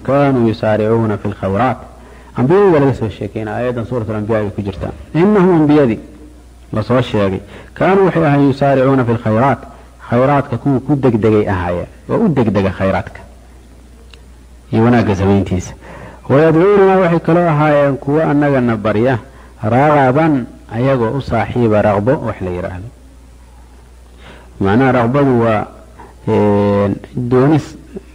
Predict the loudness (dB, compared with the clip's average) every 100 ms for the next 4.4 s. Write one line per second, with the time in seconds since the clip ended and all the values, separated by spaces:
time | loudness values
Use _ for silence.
0 | -2 2 2 2 0 0 0 0 -2 0
1 | 0 0 -2 0 0 -4 -4 -2 0 2
2 | 2 -2 -2 0 0 -4 -6 -10 -12 -20
3 | -20 -20 -20 -20 -16 -4 0 2 2 4
4 | 2 2 2 0